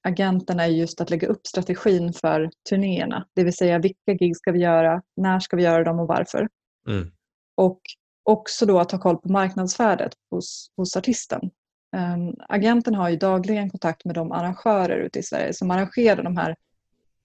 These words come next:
Speaker 1: klubbarna eller festivalerna eller andra typer av, liksom, konserter, eh, som då ska köpa de här artisterna eller de här giggen av agenten. Eh,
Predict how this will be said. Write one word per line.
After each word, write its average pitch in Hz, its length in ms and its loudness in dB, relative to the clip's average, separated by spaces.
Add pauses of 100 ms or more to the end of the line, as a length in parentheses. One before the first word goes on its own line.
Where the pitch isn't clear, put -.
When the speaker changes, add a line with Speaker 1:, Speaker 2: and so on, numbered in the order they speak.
(220)
Speaker 1:
klubbarna 175 640 2 (260)
eller 170 280 0
festivalerna 170 960 0 (240)
eller 170 400 0
andra 175 320 -2
typer - 360 -6
av, 165 240 0 (200)
liksom, - 280 -10
konserter, 175 680 2 (760)
eh, 175 420 2
som 196 320 0
då 175 180 2
ska - 160 -6
köpa 185 500 -2 (320)
de 180 160 -4
här 165 300 -2 (500)
artisterna - 540 -8
eller - 100 -4
de 170 140 -4
här 160 160 -6
giggen 139 380 -8
av 175 360 0
agenten. 190 640 -4 (840)
Eh, 175 280 0